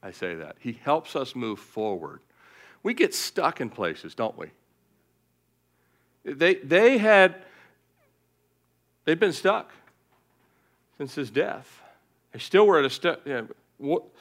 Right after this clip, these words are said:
what's going on here? What do we believe? What do we do next?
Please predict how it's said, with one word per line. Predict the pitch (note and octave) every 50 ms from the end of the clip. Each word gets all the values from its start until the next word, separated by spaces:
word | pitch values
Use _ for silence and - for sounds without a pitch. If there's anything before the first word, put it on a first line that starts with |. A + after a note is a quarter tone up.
| - _ _ _
what's | - D#3+ -
going | - - A2+ A2+ A#2
on | C#3 F3 G#3 G#3 F3+
here? | E3+ F#3+ G3 F#3+ F#3+ F#3+ G3 F#3+ F3+ - - - - - _ -
What | D3+ D3
do | C#3
we | B2 B2 A#2
believe? | A2 A#2 A#2 B2 C#3+ E3 F#3+ G3 G3+ G3 G3+ G3+ G3+ G2 - - - _ _
What | - D#3
do | D3 C3+
we | B2+ A2+
do | - A#2+ A2
next? | G#2+ C3 F3+ G#3 G#3 G3+ G3+ G3+ - - - - - -